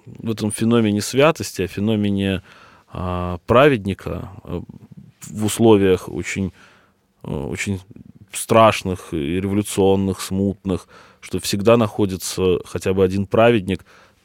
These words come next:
который, ну, очень ярко выделяется на фоне всего остального общества. Как вы думаете, если что-то подобное произойдет у нас сейчас, в России, найдется такой праведник?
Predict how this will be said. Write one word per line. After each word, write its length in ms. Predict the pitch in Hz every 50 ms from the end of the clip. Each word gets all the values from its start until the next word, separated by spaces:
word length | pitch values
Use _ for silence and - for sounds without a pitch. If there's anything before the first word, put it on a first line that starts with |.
| _ _
который, 500 | - - 90 - 98 98 95 95 90 - - _ _ _ _ _ _ _ _ _ _ _ _ _ _ _ _ _ _ _ _ _ _ _ _ _ _ _ _ _ _ _ - -
ну, 100 | 101 -
очень 340 | - 104 - - - - -
ярко 600 | - 104 104 107 110 110 107 - - 104 92 85 - _ _ _ _
выделяется 640 | 95 98 98 98 104 101 101 98 92 87 - - -
на 100 | 87 85
фоне 300 | 82 - - 92 90 85
всего 340 | 80 - - 87 87 92 92
остального 460 | 85 - - 92 90 92 92 90 90
общества. 600 | 90 82 82 - - - - - - - - - -
Как 140 | - 110
вы 100 | 127 131
думаете, 460 | 127 131 120 110 104 95 - 101 92 - - - - - - - - _ _ _ _ _ _ - -
если 440 | 92 104 107 113 117 - - 113 104
что-то 280 | - - 117 104 -
подобное 420 | - 107 107 113 107 98 104 98 90
произойдет 720 | - 98 95 92 101 101 98 90 101 98 - - - - - - - - - -
у 100 | - 104
нас 300 | 107 104 95 90 - -
сейчас, 580 | - - - - 101 87 80 - - - - _ _ _ _ _ _ _ _ _ _ _ _ _ _ -
в 160 | 98 95 98
России, 540 | 92 92 87 - - - 82 69 67 - - _ _ _ _ _ _
найдется 380 | 104 101 98 110 147 - - -
такой 220 | - - - 90
праведник? 540 | - - 82 80 82 - - - - -